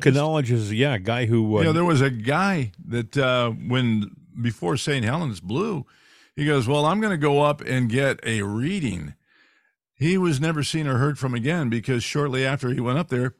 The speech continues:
Speaker 2: boom, it went. So he
Speaker 1: Wow.
Speaker 2: was eviscerated. So that, you know, th-, that's the good news.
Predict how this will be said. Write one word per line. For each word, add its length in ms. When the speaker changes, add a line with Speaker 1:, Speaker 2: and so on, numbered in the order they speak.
Speaker 2:
boom, 520
it 200
went. 380
So 260
he 80
Speaker 1:
Wow. 40
Speaker 2:
was 140
eviscerated. 680
So 180
that, 140
you 100
know, 160
th-, 220
that's 260
the 100
good 200
news. 400